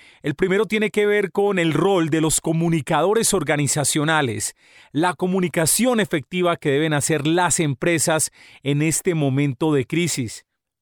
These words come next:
Los comunicadores van a encontrar muy útil este podcast, pero atención que si usted no es comunicador, sino que es gerente, por ejemplo, de una empresa pequeña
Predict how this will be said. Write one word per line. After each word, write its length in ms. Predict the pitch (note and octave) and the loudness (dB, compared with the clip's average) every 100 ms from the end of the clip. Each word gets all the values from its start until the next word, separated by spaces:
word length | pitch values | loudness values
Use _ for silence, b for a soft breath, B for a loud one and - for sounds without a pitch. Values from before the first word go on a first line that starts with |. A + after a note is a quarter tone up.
| - | -4
Los 340 | E3+ A#3+ A3 | 0 2 0
comunicadores 680 | A3+ G3 F3 D3 D#3+ F3 F3+ | 0 0 0 0 2 2 2
van 180 | D#3+ E3+ | 0 0
a 40 | |
encontrar 520 | F3 D#3+ D3 C3 D#3 D3+ | -2 -2 -2 0 0 2
muy 480 | D#3 F3+ A3 A#3 F3 | 0 2 2 2 2
útil 340 | F3+ G3 D#3+ | 0 0 0
este 260 | D3 - D#3 | 0 -2 0
podcast, 560 | A#3 G#3 - A2+ - - | 0 0 -2 -4 -4 -4
pero 200 | C3 A#2+ | -2 -2
atención 500 | B2 B2+ E3+ G#3 A3 | -2 -2 0 0 0
que 140 | F#3+ | -2
si 100 | D#3 | -2
usted 240 | C3+ E3 D3 | -2 0 0
no 180 | F3 | 0
es 100 | G3 | 0
comunicador, 720 | - F#3+ D#3 C3+ C3+ B2 E3+ G3+ b b b b | 0 -2 -2 -2 -2 0 0 -2 b b b b
sino 220 | - C3+ | -4 -4
que 140 | B2+ D#3 | -2 -2
es 80 | - | -2
gerente, 400 | D#3+ D#3+ D#3+ D3+ | 0 -2 -2 -2
por 180 | D3+ | 0
ejemplo, 400 | C#3 E3+ D#3+ D#3+ | 0 0 0 0
de 80 | C3+ | 0
una 120 | C#3 | 0
empresa 360 | C#3+ D3+ C#3+ C#3+ | -2 -2 -2 -2
pequeña 680 | - C3 D#3+ D#3 D3+ D#3 | -4 -4 -2 0 0 -2